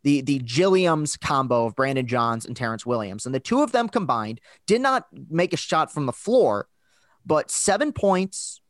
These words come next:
let me see, a block, two assists, eight rebounds, and you were seven for eight from the free throw line. If that's the kind of production you get, this team can survive, and this team can even thrive,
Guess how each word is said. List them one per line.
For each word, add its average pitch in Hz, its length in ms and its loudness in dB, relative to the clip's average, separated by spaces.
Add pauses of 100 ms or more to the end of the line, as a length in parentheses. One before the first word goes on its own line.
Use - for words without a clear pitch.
(460)
let 156 140 0
me 156 80 2
see, 117 280 0
a 127 80 2
block, 156 640 -2 (440)
two 233 240 2
assists, - 800 0 (540)
eight 190 240 0
rebounds, 147 880 0 (160)
and 143 260 0
you 147 100 6
were 139 120 4
seven 175 340 0
for 151 160 0
eight 151 180 2
from 147 120 -6
the 131 80 -2
free 143 200 -2
throw 123 200 0
line. 107 320 -4 (580)
If 156 220 0
that's 262 260 2
the 339 120 -2
kind 302 180 0
of 285 80 0
production 196 440 -2
you 185 120 0
get, 147 260 -2 (760)
this 139 380 0
team 208 300 -2
can 165 240 -2
survive, 127 580 -2
and 156 100 0
this 196 160 0
team 196 220 0
can 175 160 -2
even 160 300 0 (420)
thrive, 185 560 -2